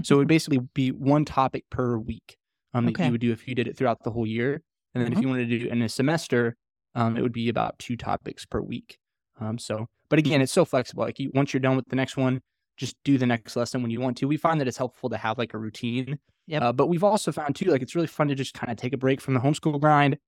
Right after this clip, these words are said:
Speaker 1: you know, put on that, that, uh, the video for them and then get them up, get them moving, get them re-energized in the afternoon, and then kinda get back into it. A lot of times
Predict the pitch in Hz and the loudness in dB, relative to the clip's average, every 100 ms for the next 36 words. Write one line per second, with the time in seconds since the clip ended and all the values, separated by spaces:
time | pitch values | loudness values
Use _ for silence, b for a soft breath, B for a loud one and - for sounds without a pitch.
0 | _ _ _ - 113 117 - 135 139 143 | _ _ _ -8 -8 -8 -4 2 4 6
1 | 139 - _ _ _ _ - 143 127 - | 4 0 _ _ _ _ 2 2 2 2
2 | 131 127 120 - 131 123 143 156 147 156 | 2 4 0 -4 -4 0 4 4 4 2
3 | 151 143 135 135 151 160 151 160 165 147 | 2 2 0 -2 -2 -2 0 0 0 -4
4 | 147 143 151 160 147 135 - 143 143 147 | -2 2 2 2 0 -4 -4 -2 0 2
5 | 147 147 143 143 139 139 143 147 139 165 | 2 4 4 4 2 -2 -4 -4 0 2
6 | 151 127 127 _ _ 127 127 127 120 110 | 2 0 -2 _ _ -6 -4 -4 -4 -2
7 | 135 131 139 131 147 143 139 131 127 | -2 0 0 4 2 2 0 -2 -6